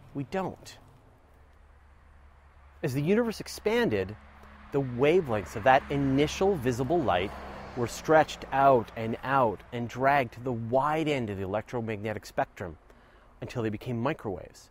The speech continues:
And this is the cosmic microwave background radiation. And you guessed it, we can detect it in every direction we look in. So Olbers' instinct was right. If you look in every direction, you're seeing a spot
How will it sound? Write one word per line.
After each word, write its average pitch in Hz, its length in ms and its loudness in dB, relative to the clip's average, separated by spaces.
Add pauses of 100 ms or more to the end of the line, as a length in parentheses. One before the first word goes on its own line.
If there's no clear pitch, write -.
(540)
And 98 160 -10
this 110 360 -2
is 143 120 -12
the 175 100 -10
cosmic 95 640 -2
microwave 98 560 -6
background 90 400 -6
radiation. 117 520 -6 (460)
And 135 120 -2
you 139 60 0
guessed 214 360 6
it, 110 160 2 (480)
we 135 140 -4
can 185 160 0
detect 185 440 -2
it 113 140 0 (320)
in 139 160 -4 (160)
every 165 380 0
direction 123 720 -4
we 117 80 -6
look 139 260 -4
in. - 120 -14 (840)
So - 280 -2
Olbers' 226 460 6
instinct 214 580 -2
was 135 120 -8
right. 175 460 -8 (680)
If 139 120 -6
you 226 80 6
look 247 120 2
in 254 60 8
every 220 160 6
direction, 139 680 2 (380)
you're 143 100 -2
seeing 208 380 0
a 175 60 0
spot 160 520 6